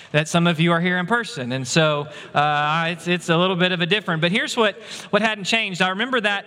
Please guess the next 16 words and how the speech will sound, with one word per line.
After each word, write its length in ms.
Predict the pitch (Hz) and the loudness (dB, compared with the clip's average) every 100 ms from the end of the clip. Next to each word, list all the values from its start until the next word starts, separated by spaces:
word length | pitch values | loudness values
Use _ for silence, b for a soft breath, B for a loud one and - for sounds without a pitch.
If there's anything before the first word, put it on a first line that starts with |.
| 180 | -2
that 180 | 202 196 | 0 0
Easter 380 | 220 - 175 165 | -2 0 0 2
is 140 | 165 | 2
we 100 | 190 | 2
were 120 | 180 | 2
obviously 640 | 180 196 190 180 180 170 | 2 0 -4 -4 0 2
all 480 | 175 175 170 170 170 - - - _ - - | 4 4 2 0 -6 -20 -20 -20 _ -18 -4
shut 300 | - 196 196 | 0 0 0
down 280 | 185 180 180 | -2 0 0
due 100 | 170 | -2
to 60 | |
the 80 | 143 | -2
beginning 420 | 131 156 180 180 | -2 2 2 2
of 140 | 151 - | 0 0
covid. 480 | 190 190 175 185 170 | 0 2 0 0 0
And, 240 | 143 | -4